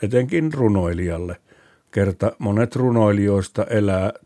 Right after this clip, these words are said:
tosi ruokotonta elämää. Tietäisittepä vain. Kauhea ajatellakin sitä, että miten voivatkin olla ruokottomia ne päivittäin.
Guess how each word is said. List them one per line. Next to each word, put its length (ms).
tosi 420
ruokotonta 920
elämää. 560
Tietäisittepä 1000
vain. 280
Kauhea 540
ajatellakin 800
sitä, 320
että 280
miten 340
voivatkin 560
olla 200
ruokottomia 920
ne 120
päivittäin. 920